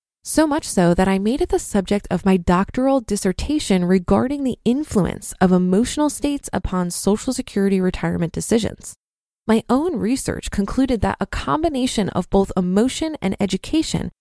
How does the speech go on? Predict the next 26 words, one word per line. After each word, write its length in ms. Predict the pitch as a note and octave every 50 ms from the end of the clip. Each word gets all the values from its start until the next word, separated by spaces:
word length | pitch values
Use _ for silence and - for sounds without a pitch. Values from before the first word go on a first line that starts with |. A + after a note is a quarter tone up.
| _ _ -
can 120 | - A#3 A#3
have 200 | A#3+ - - -
a 80 | A#3+
measurable 760 | G#3 G3+ G3+ A3 B3+ C#4+ D4 - G#3 F#3 F3+ E3+ F3 E3+ E3+
effect 520 | - - - - - D4+ - - - - - -
upon 400 | - - - - F#3+ F#3 F3+ F3
when 320 | F3 G3 A3+ C4 D4+ D#4+
people 320 | D4 - - C4+ - B3+ B3
choose 480 | - - - C#4 D4 C4+ - - -
to 140 | - - G3+
make 200 | G3 F#3 - -
important 580 | - F3+ - - - - A3+ B3 - - C4 - -
retirement 580 | A3 - - - A3+ A#3+ G#3+ F#3 F3+ F3+ F3+
decisions. 680 | - F3+ - - B3+ A#3 F#3 - - - - - - - _ _ _ _ _ _ _ _ _ _ _ _ _ _ _ _ _ _ _
What 320 | - G3+ G#3 B3+ D4+ - -
can 240 | - - C#4+ B3+ B3
you 300 | B3 B3+ C#4+ E4 F4 -
do 260 | F3+ A#2 C#2+ - - -
to 100 | - G3
make 160 | G3 F#3 -
the 100 | - F3
best 400 | E3+ E3+ - A#3 C4 C4+ - -
decision 380 | - A#3+ - - G#3+ G3 G#3 G3+
for 160 | - - F3+
yourself? 540 | E3+ E3 E3 - - - - - - - _ _ _ _ _ _ _ _ _ _ _ _ _ _ _ _ _ _
Fortunately, 800 | _ - - D#4+ E4+ - - - C#4 - - F#3 F3 E3 E3+